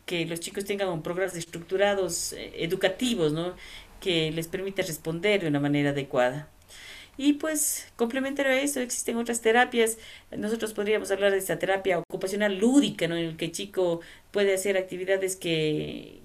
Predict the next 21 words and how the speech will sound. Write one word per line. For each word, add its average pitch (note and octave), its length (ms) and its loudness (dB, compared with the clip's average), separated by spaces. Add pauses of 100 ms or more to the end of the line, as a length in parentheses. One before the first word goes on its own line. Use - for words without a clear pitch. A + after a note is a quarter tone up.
(160)
que F3 180 -4
le F3 180 2
hagan G#3 220 4
sentir F3 440 0
bien. A3 360 2 (420)
Entonces F3+ 300 -2
empiezan F#3 500 -4
las E3 140 -4
personas G3 340 -6
a D#3 80 0
identificar D#3+ 720 -2
estas F#3+ 220 -6
actividades G#3 580 -2 (320)
y G#3 220 -2
esto A3+ 160 -2
puede G#3+ 260 -4
empezar G3 320 -2
a G#3 40 -2
ser G#3+ 180 -2
una F3 220 -2
fortaleza G3+ 880 0